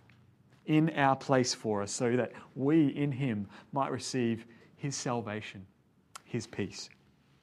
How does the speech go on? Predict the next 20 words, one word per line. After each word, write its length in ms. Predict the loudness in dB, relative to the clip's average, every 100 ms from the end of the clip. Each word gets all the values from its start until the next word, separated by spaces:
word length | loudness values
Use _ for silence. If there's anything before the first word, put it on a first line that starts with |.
| _ _ _ _ _ _ _ _ _ _ _ -2
And 80 | 0
we 80 |
can 120 | 0 0
continue 380 | 2 4 6
to 80 | 6
experience 500 | 4 2 0 0 0
that 180 | -2 -4
peace 340 | -6 -12 -14 -20 _ _ _ _ _ _ _ _ _ _ _ _ _ _
as 120 | 2
we 80 | 2
commit 340 | 4 4 4 4
to 80 |
joining 500 | 4 6 6 6 4
Jesus 460 | 4 4 4 0 -2
in, 100 | -2
in 160 | -2 0
making 380 | 0 2 0
war 400 | 2 4 6 4
against 340 | 2 -2 -4 -4
ourselves, 600 | -4 -4 -6 -6 -10